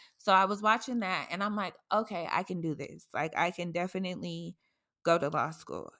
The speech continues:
And I understand that I'm thirty-five, and when I'm done with law school, um, I'll almost be forty. And at first, I was like, "That's horrible. Like,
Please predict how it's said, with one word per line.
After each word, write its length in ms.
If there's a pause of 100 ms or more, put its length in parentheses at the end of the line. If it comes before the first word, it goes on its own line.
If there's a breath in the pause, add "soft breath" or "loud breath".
And 160
I 120
understand 840
that 260
I'm 420
thirty-five, 840 (100)
and 320
when 240
I'm 360 (100)
done 240
with 160
law 160
school, 420
um, 240 (180)
I'll 160
almost 440
be 80
forty. 500 (540 loud breath)
And 120
at 140
first, 240
I 120
was 100
like, 160
"That's 220
horrible. 580
Like, 360